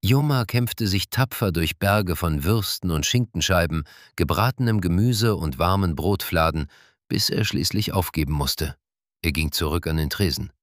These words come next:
"Ich möchte jetzt auf mein Zimmer." "Natürlich, edler Herr.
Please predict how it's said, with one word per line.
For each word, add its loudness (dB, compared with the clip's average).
"Ich 2
möchte 2
jetzt 2
auf 0
mein 4
Zimmer." 2
"Natürlich, 0
edler -2
Herr. -2